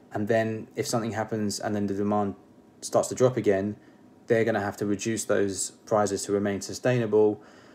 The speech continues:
and that means people are gonna get caught out for buying, um, high based on those prizes, but then they change, if that makes sense. But again, that's all depends on,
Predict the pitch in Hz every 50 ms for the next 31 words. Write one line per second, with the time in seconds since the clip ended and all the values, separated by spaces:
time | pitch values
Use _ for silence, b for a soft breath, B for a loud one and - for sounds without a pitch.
0 | B B B _ - 113 104 101 98 95 98 104 107 - 104 104 101 - - 113
1 | 104 104 101 98 107 98 98 98 - - - - - 117 107 - 110 107 101 95
2 | - - 104 101 - 110 110 107 104 101 98 98 98 95 - - - - - -
3 | - - 110 98 95 92 92 87 - 113 110 104 98 95 - 98 95 - - 107
4 | 104 104 101 - - - 98 95 92 95 92 87 - - 117 - 98 101 - -
5 | - - 90 - - - - - - - _ - - - - 131 - - - 104
6 | 98 - - - - 110 - - - - - - B B B B B B B B
7 | B B B B B B B B B - - - - - - - - - - -
8 | - - - - - - 135 139 131 147 135 135 131 127 113 - 127 120 113 117
9 | 104 - 117 113 110 101 - 120 117 113 113 110 110 110 104